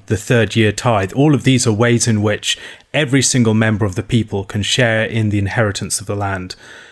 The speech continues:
And that same concern is being fulfilled within the life of the early church, which I think helps to see that this is always what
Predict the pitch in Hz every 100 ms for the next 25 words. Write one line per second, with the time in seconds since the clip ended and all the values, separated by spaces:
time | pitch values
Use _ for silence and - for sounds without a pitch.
0 | _ - 123 117 - _ _ _ - 139
1 | - - - 135 127 117 107 - 135 107
2 | 104 - 120 107 101 - - - - 131
3 | 123 - 151 110 101 - - _ _ -
4 | 120 113 117 110 104 107 104 104 95 113
5 | 107 101 - 120 98 - - - - 113
6 | - 110 - - _ _ - - - _
7 | - 113 - - - - 110 - 135 110
8 | 107 - 120 117 110 147 123 104 117 95
9 | -